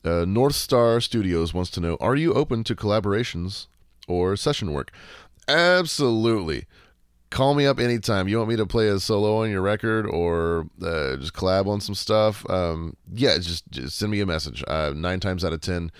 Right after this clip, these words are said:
if I have the time, uh, I will be right on that. So, yeah, uh, hit me up. Uh, let's see.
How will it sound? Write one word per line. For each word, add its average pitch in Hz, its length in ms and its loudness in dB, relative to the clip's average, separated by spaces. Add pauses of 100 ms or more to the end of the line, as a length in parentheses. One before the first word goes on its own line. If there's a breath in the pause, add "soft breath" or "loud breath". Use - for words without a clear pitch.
(540 loud breath)
if 127 140 2
I 135 80 6
have 131 160 4
the 104 60 -2
time, 95 560 -2
uh, 87 260 0
I 80 120 0
will 90 100 -2
be 82 160 -6
right 78 240 0
on 64 140 -6
that. 50 180 -10
So, 67 500 -4
yeah, 123 280 -2 (580 soft breath)
uh, 80 320 -2
hit 98 160 -2
me 135 100 -4
up. - 140 -10 (520)
Uh, 90 180 -4
let's 92 200 -8
see. 73 240 -6